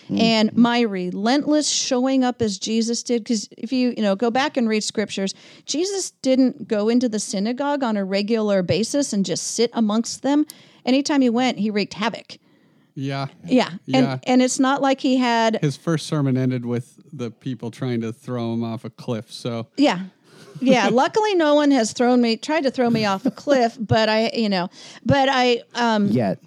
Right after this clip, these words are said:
Speaker 2: yet.
Speaker 1: <laughs>
Speaker 2: Some people have, well, anyway, that's a whole nother podcast. But, um, the holy, the holy disruption,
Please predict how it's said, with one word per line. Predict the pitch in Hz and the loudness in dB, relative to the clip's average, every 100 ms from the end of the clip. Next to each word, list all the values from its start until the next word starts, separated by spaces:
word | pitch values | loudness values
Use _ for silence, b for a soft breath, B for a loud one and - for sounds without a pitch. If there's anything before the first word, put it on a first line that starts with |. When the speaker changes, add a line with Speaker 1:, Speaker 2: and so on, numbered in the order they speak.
| - - | -20 -4
Speaker 2:
yet. | 254 277 247 - | 2 4 4 0
Speaker 1:
<laughs> | - - 277 - 440 - - - - - - - - - | -4 -2 -4 -6 -8 -10 -12 -12 -16 -20 -20 -20 -20 -6
Speaker 2:
Some | 359 403 | 0 2
people | 453 453 381 | 2 4 2
have, | 330 269 254 | 2 0 -6
well, | 262 269 262 | 0 0 2
anyway, | 254 220 196 | 2 2 2
that's | 214 247 | 2 0
a | 214 | 0
whole | 208 208 | 0 0
nother | 196 175 170 | 0 -2 -2
podcast. | - 165 - - - B B B - | -4 -6 -6 -12 -12 B B B 0
But, | 262 233 202 - | 4 4 2 -2
um, | 233 226 202 190 - _ _ _ _ | 0 2 2 0 -4 _ _ _ _
the | - 214 208 269 262 254 | -10 -8 -2 0 2 2
holy, | - 285 311 320 294 233 - | 0 2 2 4 2 0 -4
the | 226 | -4
holy | 233 277 285 285 269 | 0 2 4 4 2
disruption, | 214 208 - 185 - - 151 | 0 -2 -2 -4 -4 -6 -6